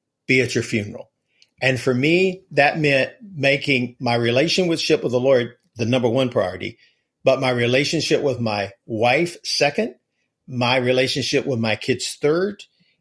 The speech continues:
my relationship with my church family and friends fourth, and then everything else I do that may be related to even my ministry come after that. What I did in the early days, I flipped it.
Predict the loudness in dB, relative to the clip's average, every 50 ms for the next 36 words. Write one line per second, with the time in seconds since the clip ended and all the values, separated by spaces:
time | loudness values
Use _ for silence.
0 | _ _ -2 0 0 2 2 2 2 2 2 0 0 -2 -6 -4 -4 -2 0 0
1 | 0 0 0 -2 -6 -6 -6 -6 -4 -4 -4 -4 -4 -2 -2 -2 0 -2 -4 -4
2 | -2 0 0 0 -2 -2 -2 -2 -2 -4 -4 -4 -6 -6 -6 -4 -2 -2 -2 -2
3 | -4 -6 -8 -2 0 2 2 2 2 -2 -6 -16 -20 _ _ _ _ _ _ _
4 | _ _ _ -2 0 0 2 2 2 2 0 0 0 0 0 0 2 0 -2 0
5 | 0 0 0 2 2 2 0 0 0 -2 0 0 0 0 0 0 0 2 2 2
6 | 0 -2 -4 -10 _ _ _ _ -2 0 0 0 -2 -2 0 0 -2 -4 -2 -2
7 | -2 0 0 0 0 0 0 -2 -2 -4 -6 -6 -4 -2 -2 -2 -4 -8 -10 -12
8 | -14 _ _ _ -8 -4 -2 0 0 0 0 0 -2 -2 -2 0 0 0 0 -2
9 | -2 -4 -4 -4 -4 -8 -12 _ _ _ _ _ _ -2 0 2 2 2 2 0
10 | 0 -2 -4 -2 -2 -4 -6 -8 -14 _ _ _ 2 4 4 4 4 4 2 2
11 | 4 2 2 2 2 0 -2 -2 -2 -2 0 0 0 0 2 2 0 2 0 -4
12 | -8 -12 -14 -16 _ _ _ _ _ _ _ _ _ 0 2 2 0 -2 -6 -4
13 | 0 0 0 0 -2 -4 -4 -4 -6 _